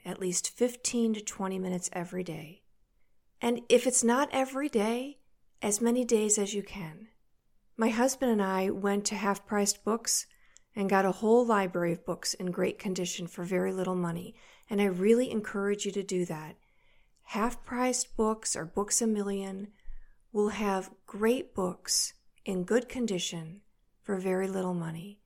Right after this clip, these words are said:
but it will give a lot of variety to your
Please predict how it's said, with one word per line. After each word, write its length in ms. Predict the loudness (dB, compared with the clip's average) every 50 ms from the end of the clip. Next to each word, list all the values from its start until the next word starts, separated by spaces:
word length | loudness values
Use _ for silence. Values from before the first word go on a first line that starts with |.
| _ _ _ -20 _ _ _ _
but 140 | -2 0 2
it 80 | 2 2
will 140 | 2 0 -2
give 560 | -4 -4 -2 2 4 4 4 2 0 -2 -8 -14 _ -12
a 40 | -10
lot 460 | -8 -8 -6 -4 -2 0 0 0 0
of 160 | -2 -4 -4
variety 800 | -6 -4 -4 -2 0 0 0 0 0 -2 -4 -6 -6 -8 -10 _ _ _ -8
to 140 | -4 -2
your 460 | 0 0 2 2 2 0 0 -2 -4